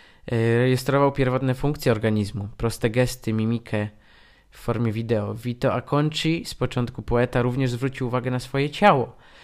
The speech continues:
To ono, y, no, będzie jak ta kartka, za pomocą której możemy utrwalić pomysły i samodoświadczenie. E, Following Peace to akcja z tysiąc dziewięćset sześćdziesiątego dziewiątego roku, w której artysta szedł za przypadkowymi osobami,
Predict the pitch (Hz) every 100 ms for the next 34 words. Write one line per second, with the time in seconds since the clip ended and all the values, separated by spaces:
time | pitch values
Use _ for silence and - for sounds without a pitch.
0 | - - - 139 135 135 135 - - 131
1 | - 151 151 123 120 123 - 117 113 117
2 | 123 - 110 120 120 131 131 123 123 -
3 | - - 110 - 120 120 - 127 123 120
4 | 117 117 110 113 - 117 117 113 113 113
5 | 110 - 113 117 - 117 113 - 117 -
6 | 110 110 117 - 135 - 110 - - -
7 | - - - - - _ 120 107 107 107
8 | 104 104 110 127 - 127 123 117 117 -
9 | 127 131 - - - - - - 117 113
10 | - 113 - - 117 110 117 117 113 110
11 | - - - - 120 113 - - - 127
12 | 123 127 123 131 131 135 131 120 110 104
13 | 113 - 110 110 110 113 120 - 120 120
14 | 123 120 123 117 - 113 120 120 110 -
15 | 110 110 117 143